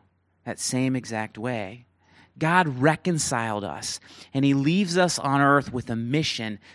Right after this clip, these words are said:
to help others be reconciled to him as well. Since I've been reconciled, I get to be a reconciler. Since I've been reconciled, I get a chance to be a reconciler in other people's lives.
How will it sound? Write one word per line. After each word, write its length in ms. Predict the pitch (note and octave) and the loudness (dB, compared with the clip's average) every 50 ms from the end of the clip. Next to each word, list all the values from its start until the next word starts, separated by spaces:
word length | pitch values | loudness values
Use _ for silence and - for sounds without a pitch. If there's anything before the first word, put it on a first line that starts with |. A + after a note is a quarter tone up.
| _ _ | _ _
to 80 | - B2 | -12 -2
help 240 | B2+ C3+ B2 - - | 0 0 0 0 -2
others 360 | - C#3+ C#3+ C#3+ D#3+ D3+ C3 | -4 -4 -2 -2 -4 -4 -6
be 160 | - - C3+ B2 | -4 -4 -2 2
reconciled 840 | B2 C3 B2+ - - B2+ A#2 - - A#2 A#2 A#2 A2+ A2+ A2+ - - - - _ _ | 2 2 2 0 -4 -6 -6 -4 -4 -2 0 2 2 0 0 -4 -10 -18 -20 _ _
to 100 | - B2 | -10 -10
him 240 | G2+ A2+ B2 A#2 A#2+ | -6 -4 -4 -4 -2
as 160 | A2+ G#2 A2 | -4 -6 -4
well. 360 | G#2+ G#2+ G#2 G#2 F2+ E2+ - - - - - | 0 2 2 2 2 0 -4 -8 -16 -16 -10
Since 400 | - - - F#3 F#3+ G#3 - - - | -6 -4 0 0 0 0 0 4 6
I've 360 | E3 D#3+ E3+ G3 G3 D#3+ D3+ | 8 8 8 6 4 0 0
been 220 | D3 F3 E3 D3+ | 2 2 2 4
reconciled, 960 | C3+ C#3 D3 D3+ - - C3+ A#2+ A#2 - - A2+ G2+ G2 G2 G2 G2 F#2+ G2 G2+ - - - - - - | 4 4 4 4 2 0 -4 -4 -4 -4 -4 -4 -2 -2 -2 -2 -2 -4 -6 -8 -12 -18 -20 -20 -6 -2
I 140 | - C3 D3+ | 0 0 2
get 200 | D3+ C#3 D3 - | 2 0 -2 -2
to 100 | - B2 | -4 -6
be 180 | A2+ A#2 A2+ A2 | -6 -4 -4 -4
a 60 | G#2+ | -4
reconciler. 960 | G#2+ G#2+ G#2 - - G2+ F#2+ - - G#2 F#2 F#2+ F#2+ G2+ F2+ - - A2+ - _ _ _ _ _ _ _ _ _ _ _ _ _ | -4 -4 -4 -4 -8 -10 -10 -8 -8 -8 -8 -8 -10 -12 -12 -14 -16 -18 -20 _ _ _ _ _ _ _ _ _ _ _ _ _
Since 240 | - - D3+ C3 - - - | -10 -8 -8 -8 -6 -4 -2
I've 320 | D3+ F3 F#3+ A3 A3 D#3+ | 0 0 2 0 0 0
been 220 | D#3 E3 C#3 C3 B2 | 0 -2 0 0 0
reconciled, 880 | D#3 F#3 G#3 - - D#3 B2+ - - - A2+ A2 G#2+ A2 G#2+ G#2 G#2 - - - - - - - | 0 -2 -2 -2 -6 -8 -8 -8 -8 -6 -4 -2 -2 -2 -2 -4 -6 -10 -16 -20 -20 -8 -4 -2
I 220 | D#3 F#3+ G#3+ B3+ | 0 2 2 2
get 180 | G3+ F3+ G#3 F3 | 4 4 4 4
a 60 | D#3 | 4
chance 440 | - - - D#3+ D3+ D3 C#3 - - - - _ | 2 0 -2 0 -2 -2 -4 -6 -10 -16 -16 _
to 120 | - D3+ | -8 -6
be 180 | A#2+ C#3+ D3 C#3 | -2 0 0 2
a 60 | C3+ | 2
reconciler 840 | B2+ B2+ D#3 D#3 - - F3+ D#3 - - D3+ B2+ B2 A#2+ B2 A#2+ A#2 A2 | 2 2 2 2 4 2 0 0 0 2 2 4 4 4 4 2 2 2
in 100 | A#2+ A#2+ | 4 2
other 180 | B2 C3 C#3+ C#3 | 2 2 2 0
people's 400 | - - B2+ A#2 - A2+ A2 G2+ | 0 -2 -4 -2 -2 -4 -6 -6
lives. 600 | G#2+ A2+ A#2+ A#2+ A#2 G#2+ F2+ F#2 - - - | -4 -4 -4 -2 -4 -4 -6 -8 -10 -14 -14